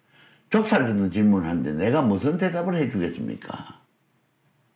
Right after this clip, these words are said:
큰 질문을 하셔야 내가 큰 대답을 해줄 텐데 질문이 좁쌀 듯한 질문이라 내가 대답할 게 없습니다.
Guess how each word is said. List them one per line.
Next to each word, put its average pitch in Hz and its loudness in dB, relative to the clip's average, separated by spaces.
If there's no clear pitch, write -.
큰 277 6
질문을 214 6
하셔야 135 0
내가 123 2
큰 208 -2
대답을 131 0
해줄 87 0
텐데 64 -6
질문이 262 6
좁쌀 185 0
듯한 110 -2
질문이라 98 0
내가 85 -2
대답할 90 -4
게 - -4
없습니다. 90 -6